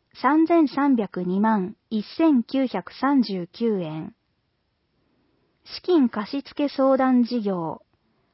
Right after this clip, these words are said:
二百九十六万六千九百六十九円。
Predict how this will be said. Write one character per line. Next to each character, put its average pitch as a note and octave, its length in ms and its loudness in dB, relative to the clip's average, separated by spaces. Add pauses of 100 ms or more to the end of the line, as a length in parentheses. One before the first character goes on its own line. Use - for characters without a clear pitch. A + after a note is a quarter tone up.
(220)
二 A3 120 2
百 D#4+ 280 0
九 F4 300 2
十 G#3 280 -2
六 F#3+ 280 -2
万 A3 380 0 (200)
六 G3+ 140 -2 (180)
千 D#4 240 4
九 C4+ 240 -2
百 F3+ 300 -8
六 F3 260 -4
十 C4+ 260 -2
九 B3+ 300 0
円。 E3 400 -6